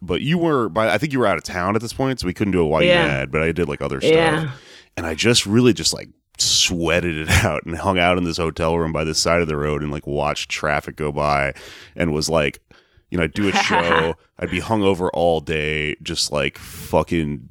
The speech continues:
Speaker 1: freaking out and working out all this stuff in my head, and then, like, drag my ass off the mattress to go do the next show and stuff.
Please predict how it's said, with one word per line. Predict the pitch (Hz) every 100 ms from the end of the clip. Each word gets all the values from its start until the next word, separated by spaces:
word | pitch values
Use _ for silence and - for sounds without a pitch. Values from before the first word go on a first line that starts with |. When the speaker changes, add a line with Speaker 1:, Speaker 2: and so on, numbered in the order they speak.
| -
Speaker 1:
freaking | - - - 92 95 - 90
out | 80
and | 67 76
working | 71 80 80
out | 76 76
all | 78
this | 73 73 -
stuff | - - 82 78
in | 78
my | 76
head, | 78 78 78 73
and | 85 82
then, | 78
like, | 73 71 71
drag | - 82 80 80 80
my | 80
ass | 78 80 78 78 - - _ -
off | 87 78 -
the | 87
mattress | 78 78 80 78 - 76 -
to | 113
go | 85 78
do | 73 78
the | 80
next | 76 -
show | - 87 76 73 73
and | 69
stuff. | - 73 69 -